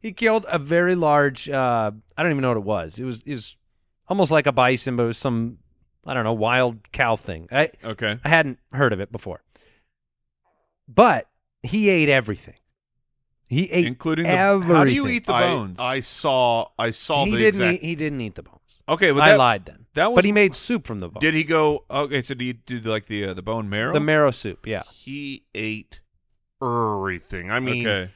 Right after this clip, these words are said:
Speaker 3: you're talking
Speaker 1: Everything.
Speaker 3: yeah,
Speaker 2: Yeah.
Speaker 3: brain, ev-, every, if
Speaker 2: Yeah.
Speaker 3: there's
Speaker 1: All
Speaker 3: a,
Speaker 1: the
Speaker 3: if there's a
Speaker 1: parts.
Speaker 3: thing, he ate it.
Speaker 1: Just not, I mean, I assume,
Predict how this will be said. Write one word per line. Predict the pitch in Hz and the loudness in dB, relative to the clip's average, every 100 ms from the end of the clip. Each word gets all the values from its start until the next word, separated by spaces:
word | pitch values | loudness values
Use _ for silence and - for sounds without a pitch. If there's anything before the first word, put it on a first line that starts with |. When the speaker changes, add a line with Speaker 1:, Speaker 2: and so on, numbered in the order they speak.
| - | -8
Speaker 3:
you're | 151 | -6
talking | 170 165 131 - 104 90 _ | -4 -2 -4 -4 -10 -10 _
Speaker 1:
Everything. | 170 175 165 156 135 123 98 110 101 90 | 2 6 8 6 4 2 -2 -6 -6 -6
Speaker 3:
yeah, | |
Speaker 2:
Yeah. | 139 127 107 151 98 | -4 0 0 0 -4
Speaker 3:
brain, | 113 110 101 104 127 147 | -10 -10 -8 -8 -8 -8
ev-, | 135 143 120 113 | -4 -4 -6 -8
every, | 143 151 139 123 - - - | -2 -2 -2 -6 -12 -14 -2
if | 139 | 2
Speaker 2:
Yeah. | 214 | 6
Speaker 3:
there's | 196 | 8
Speaker 1:
All | 196 247 | 8 8
Speaker 3:
a, | |
Speaker 1:
the | 240 | 8
Speaker 3:
if | 208 | 10
there's | 185 220 202 | 10 10 6
a | |
Speaker 1:
parts. | 196 | 2
Speaker 3:
thing, | 226 269 330 294 _ _ _ _ - | 4 4 4 -2 _ _ _ _ -8
he | 143 120 | -2 0
ate | 101 87 | 0 -2
it. | 85 - | -4 -2
Speaker 1:
Just | 208 | 2
not, | 254 208 | 2 2
I | |
mean, | 214 208 190 | 2 0 2
I | 214 | 2
assume, | 196 - 254 170 151 | 2 0 2 2 -2